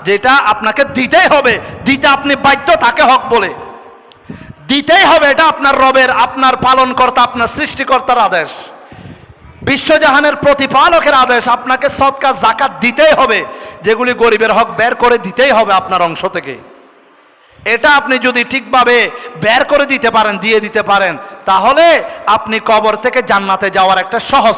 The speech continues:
পদ্ধতি, সুযোগ রয়েছে। সুবহানাল্লাহ। তারপরে আসুন, তাকওয়া গুণ অর্জন। যে জাকাত দেয়, তার ভিতরে তাকওয়ার গুণ,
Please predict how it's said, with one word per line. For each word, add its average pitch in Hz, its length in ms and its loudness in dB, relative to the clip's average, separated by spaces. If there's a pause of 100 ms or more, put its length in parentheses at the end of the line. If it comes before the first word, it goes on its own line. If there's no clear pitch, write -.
(100)
পদ্ধতি, 240 420 0 (300)
সুযোগ 247 420 0
রয়েছে। 190 340 0
সুবহানাল্লাহ। 151 720 -4 (1600)
তারপরে 196 340 0
আসুন, 202 360 0 (580)
তাকওয়া 233 460 2 (560)
গুণ 247 200 0
অর্জন। 220 440 2 (800)
যে 208 140 0
জাকাত 208 460 0
দেয়, 302 180 2 (420)
তার 202 200 2
ভিতরে 240 300 -2
তাকওয়ার 190 520 0
গুণ, 165 220 -4